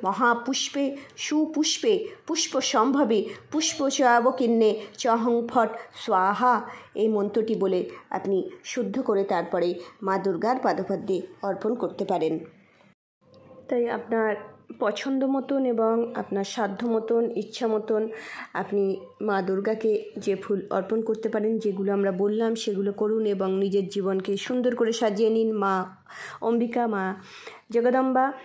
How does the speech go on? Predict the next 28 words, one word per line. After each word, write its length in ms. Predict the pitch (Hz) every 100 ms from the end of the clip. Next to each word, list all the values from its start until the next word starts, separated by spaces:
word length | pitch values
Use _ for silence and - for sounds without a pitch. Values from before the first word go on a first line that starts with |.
| - -
অবশ্যই 560 | 208 196 226 - 277 247
আপনাকে 680 | - 214 208 202 202 185 - - _ -
ফুলে 220 | 285 240
ফলে 280 | 233 185 185
সজ্জিত 440 | 202 180 180 220
করে 220 | 226 208
দিক, 240 | 202 208 -
আপনার 300 | - 196 196
জীবন 300 | 190 190 190
ধনধান্যে 500 | 190 196 196 262 254
পরিপূর্ণ 500 | 240 202 202 196 190
করে 240 | 190 175
দিন, 240 | 175 175 170 - - -
এই 160 | 196
কামনা 340 | 214 202 175 180
করে 240 | 180 170
আজকের 360 | 160 160 - 226
ভিডিও 260 | 220 170 180
এখানেই 300 | 180 202 233
শেষ 280 | 233 196
করছি। 460 | - 180 180 196 185 - - -
যেহেতু 320 | 226 277 285
এটা 280 | 277 262 226 233 - -
দুর্গাপুজো 500 | 214 220 254 233 196
স্পেশাল 520 | 202 - 185 208 185 185 - -
এপিসোড, 360 | 220 240 262 226 -
তাই 200 | 185 180 -
অবশ্যই 520 | 180 208 - 240